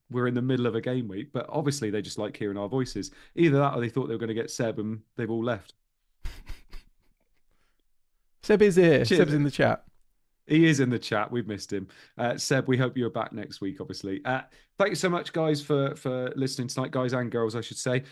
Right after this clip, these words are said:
Speaker 1: Uh, we will be with you again next week when, I think there's a Monday game, isn't there? Is there a Monday game to finish the game week?
Speaker 2: I think, yeah, it's the
Speaker 1: Oh.
Speaker 2: Wolves-Brighton game.
Speaker 1: Oh, that's right then. Uh, oh, no, we got
Speaker 2: We've got
Speaker 1: Estepinian,
Speaker 2: Estepinian,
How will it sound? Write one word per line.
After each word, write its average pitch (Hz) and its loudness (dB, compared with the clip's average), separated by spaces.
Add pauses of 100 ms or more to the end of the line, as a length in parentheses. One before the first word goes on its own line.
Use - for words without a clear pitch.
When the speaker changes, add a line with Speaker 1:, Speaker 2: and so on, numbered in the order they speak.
(160)
Speaker 1:
Uh, 127 0
we 135 4
will 139 6
be 139 4
with 147 2
you 143 4
again 127 -2
next - -8
week 120 -2
when, 117 -4 (340)
I - -16
think 247 -8
there's 285 -6
a 147 -2
Monday 175 -4
game, 90 -8
isn't 80 -12
there? 165 -8 (440)
Is - -20
there 185 -6
a 185 -4
Monday 190 -6
game 202 -6
to 175 -10
finish 165 -6
the 170 -4
game 175 -6
week? 208 -8 (440)
Speaker 2:
I 135 2
think, 202 4
yeah, 170 10
it's 151 2
the - 2
Speaker 1:
Oh. - 6
Speaker 2:
Wolves-Brighton 135 4
game. 117 2 (640)
Speaker 1:
Oh, 98 -4
that's - -10
right 87 -10
then. 92 -12 (280)
Uh, 123 -2
oh, 196 4
no, 202 4
we 196 2
got - 2
Speaker 2:
We've - 6
got 202 6
Speaker 1:
Estepinian, - 6
Speaker 2:
Estepinian, 240 8